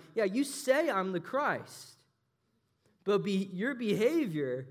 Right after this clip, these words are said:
is not matching your mouth."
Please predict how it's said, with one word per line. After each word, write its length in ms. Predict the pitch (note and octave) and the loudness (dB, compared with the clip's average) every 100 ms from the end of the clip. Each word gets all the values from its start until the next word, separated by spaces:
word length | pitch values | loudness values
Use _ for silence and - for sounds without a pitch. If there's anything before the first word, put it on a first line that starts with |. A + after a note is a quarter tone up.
| - - _ _ _ _ _ _ _ _ _ _ _ _ _ _ - | -16 -20 _ _ _ _ _ _ _ _ _ _ _ _ _ _ -6
is 140 | D#3+ | -2
not 160 | G#3 G3 | 0 2
matching 340 | A3+ B3 A3 | 0 0 -2
your 140 | G3+ | 0
mouth." 680 | G#3 C4+ C4 C#3+ - - - | 2 4 2 0 -8 -20 -20